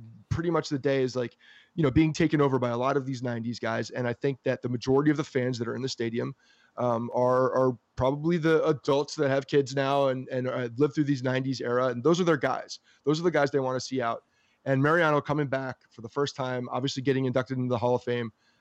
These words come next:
um, next month. It was fun to see. And he did everything. He gave, he gave everybody a show. And that's, uh, that's kinda what you're looking for. It was fun to see him out there.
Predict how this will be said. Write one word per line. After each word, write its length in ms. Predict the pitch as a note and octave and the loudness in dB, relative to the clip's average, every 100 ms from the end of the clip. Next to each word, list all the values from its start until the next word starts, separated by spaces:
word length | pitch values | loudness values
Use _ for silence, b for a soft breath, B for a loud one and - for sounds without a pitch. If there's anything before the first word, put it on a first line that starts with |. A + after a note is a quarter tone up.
| _ | _
um, 220 | A2+ A#2+ A#2 | -4 -4 -2
next 240 | B2 - | -4 -2
month. 300 | B2+ A#2+ - - - | -2 -2 -8 -20 0
It 100 | D#3 | 2
was 160 | F3 | 2
fun 240 | - F#3+ F3+ | 2 2 2
to 80 | |
see. 240 | D#3 C#3 A#2 | 2 -2 -4
And 120 | D3 | -2
he 120 | E3 | 0
did 180 | F#3 G#3 | 4 4
everything. 420 | D#3 B2 A#2 - - | 4 0 -8 -10 -6
He 100 | F3 | 0
gave, 360 | F#3 F#3 D3 b b | 2 2 0 b b
he 100 | - | -2
gave 240 | E3 F#3+ F3 | 4 4 4
everybody 540 | E3+ F3 D#3 D3+ D3 | 2 2 2 0 0
a 80 | C3+ | -4
show. 400 | - - B2 - _ _ - | -6 -6 -8 -14 _ _ -10
And 140 | B2+ | -4
that's, 240 | D3 D3 C#3+ | -2 -2 -2
uh, 260 | B2+ B2 B2 | -2 -2 -4
that's 160 | C3 | -2
kinda 180 | E3 C#3 | -2 0
what 140 | C3 B2 | -2 -4
you're 80 | |
looking 200 | A#2 A2 | -8 -10
for. 160 | A2 F#2+ | -12 -6
It 40 | |
was 100 | A2+ | -6
fun 140 | - D3+ | 0 0
to 80 | C#3+ | 0
see 140 | C3+ | -2
him 100 | A2+ | -4
out 120 | G2+ | -8
there. 180 | - - | -14 -20